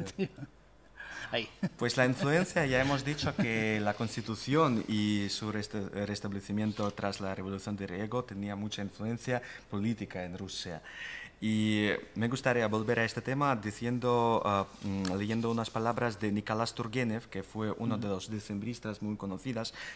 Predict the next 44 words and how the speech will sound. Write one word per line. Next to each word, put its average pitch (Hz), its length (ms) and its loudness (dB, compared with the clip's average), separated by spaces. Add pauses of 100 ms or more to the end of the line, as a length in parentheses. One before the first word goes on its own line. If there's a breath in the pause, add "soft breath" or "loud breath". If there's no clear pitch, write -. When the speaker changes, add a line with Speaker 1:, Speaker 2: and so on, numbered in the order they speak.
(100)
Speaker 2:
y - 40 -4
uno 110 160 4
de 101 100 2
los 95 220 2
cre-, 90 300 -4
creadores 104 460 -2
del 101 100 -2
famoso, 110 480 0 (380 loud breath)
eh, 101 140 0
del 95 120 -2
famoso 107 360 0
Sociedad 104 420 -2
del 107 180 -2
Norte, 120 380 0 (340 loud breath)
que 113 260 2
al 110 180 2
leer 117 260 0
la 113 100 0
Constitución 117 600 -2
escribió 113 480 0
en 120 80 0
su - 140 -2
diario 120 600 4
solamente 117 420 -2
una 123 180 0
frase: 87 380 -2 (340 loud breath)
"Cortes 190 540 6
son 139 300 2
todo, 98 480 4
el 113 200 2
rey 151 220 4
muy 123 300 2
poco", - 480 -6 (100)
<laughs> 190 640 2
que 123 180 8
es 127 140 2
una 175 180 6
esencia 156 400 4
de 127 120 6
la 107 100 6
Constitución 117 580 0
de 110 120 0
Cádiz, 139 360 -2
eh, 101 640 2